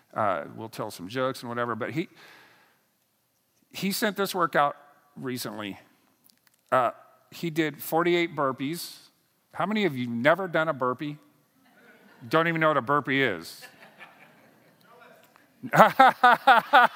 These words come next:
Uh, well, well, Mike, like I said, the workout is evil, and I abstain from evil.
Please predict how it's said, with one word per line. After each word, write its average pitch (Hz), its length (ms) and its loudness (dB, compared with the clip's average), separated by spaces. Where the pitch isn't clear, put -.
Uh, 147 840 6
well, 196 420 6
well, 247 220 8
Mike, 202 360 4
like 202 320 6
I 208 160 4
said, 190 460 2
the 151 100 2
workout 185 500 4
is 151 160 -4
evil, 156 440 2
and 135 100 0
I 156 180 6
abstain 175 560 0
from 139 200 0
evil. 123 420 2